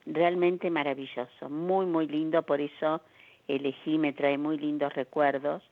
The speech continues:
El otro día le mostré uno a Maya. Eh, "¿No querés llevarte <laughs> alguno de estos para leer?". Entonces, cuando lo vio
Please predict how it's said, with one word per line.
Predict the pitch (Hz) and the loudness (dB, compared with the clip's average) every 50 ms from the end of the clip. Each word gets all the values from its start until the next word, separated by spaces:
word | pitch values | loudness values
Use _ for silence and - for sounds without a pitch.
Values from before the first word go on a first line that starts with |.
| - - - - - _ - - - - | -20 -20 -20 -20 -20 _ -20 -10 -4 -4
El | 156 - | -4 0
otro | - 175 165 151 | 2 4 4 4
día | 160 165 180 185 190 | 2 2 0 0 0
le | 196 190 151 | 0 -2 -6
mostré | 143 143 - - - 143 147 | -6 -8 -10 -8 -6 -4 -2
uno | 147 143 143 143 151 160 170 | -2 -4 -4 -4 -4 -2 -2
a | 160 143 | -2 0
Maya. | 139 143 139 139 139 135 131 131 147 - _ _ _ _ _ _ _ _ - - _ _ _ _ _ _ _ - | 0 0 0 0 -2 -4 -6 -8 -8 -12 _ _ _ _ _ _ _ _ -20 -20 _ _ _ _ _ _ _ -8
Eh, | - 135 135 135 139 139 139 139 131 135 139 | -4 -4 -4 -2 -4 -4 -6 -6 -6 -8 -6
"¿No | 160 170 220 - | -6 -6 -4 -4
querés | - 247 196 190 202 214 - - | -2 0 2 2 2 0 0 0
llevarte | 185 160 156 151 147 - - - - | 2 2 4 2 2 0 -6 -8 -4
<laughs> | |
alguno | - 185 - - 175 180 - - 151 143 | -2 -2 -2 -2 -4 -4 -4 -2 -4 -2
de | 131 143 147 156 | 0 0 0 0
estos | 190 - - _ - - _ - - - - | -2 -6 -10 _ -18 -18 _ -14 -14 -4 0
para | - 147 139 143 - | 2 2 2 2 -4
leer?". | - 139 143 143 139 147 156 160 160 185 - - - - - - - - - - _ | -6 -4 -2 0 0 0 0 -2 -2 -6 -10 -14 -20 -20 -20 -18 -20 -20 -20 -20 _
Entonces, | - - 196 - 247 202 - | -10 -10 -6 -4 -4 -4 0
cuando | - 151 151 147 143 139 | 0 0 0 2 0 0
lo | 139 139 139 | 0 0 -2
vio | 165 185 202 202 | -2 -2 -2 0